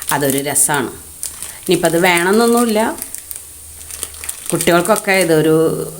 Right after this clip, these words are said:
ടേസ്റ്റാണ് ഇത് കഴിക്കാൻ. അവർക്കിങ്ങനെ ചീസും ഒക്കെ നല്ലതാണല്ലോ. അങ്ങനെ നമ്മൾ അതിൻ്റെ ഒരു പകുതി ഇട്ട് കൊടുത്താൽ മതി. ഇനി നമുക്ക് ദോശ ഒന്ന് മടക്കി കൊടുക്കാം.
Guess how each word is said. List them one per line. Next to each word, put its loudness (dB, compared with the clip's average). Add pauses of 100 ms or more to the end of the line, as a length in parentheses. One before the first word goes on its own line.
(160)
ടേസ്റ്റാണ് 2
ഇത് -6
കഴിക്കാൻ. -6 (680)
അവർക്കിങ്ങനെ 4 (140)
ചീസും 2 (400)
ഒക്കെ 2
നല്ലതാണല്ലോ. 2 (840)
അങ്ങനെ -8
നമ്മൾ -14 (220)
അതിൻ്റെ 6
ഒരു 0
പകുതി 4
ഇട്ട് -4
കൊടുത്താൽ -8
മതി. -10 (140)
ഇനി -4 (100)
നമുക്ക് 2 (500)
ദോശ 6 (160)
ഒന്ന് 4 (360)
മടക്കി -2
കൊടുക്കാം. -14